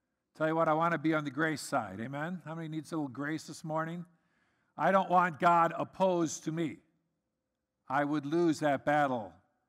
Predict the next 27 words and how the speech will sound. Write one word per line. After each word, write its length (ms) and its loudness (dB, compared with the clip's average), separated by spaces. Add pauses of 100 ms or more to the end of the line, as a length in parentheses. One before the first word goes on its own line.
(140)
very 160 -12
quickly. 540 -10 (720)
God 200 2
opposes 640 -2
the 120 -8
proud, 400 0
but 100 -6
he 80 -2
gives 280 -8
grace 840 -14
to 80 -20
the 120 -20
humble. 460 -16 (1120)
And 100 -14
that 160 2
was 240 -2
what 220 -6
Satan 640 -6 (580)
did. 220 -6
He 120 -6
rose 460 2
up 240 -2
in 220 -10
pride 640 0
against 560 -6
the 100 -4
Almighty, 720 -4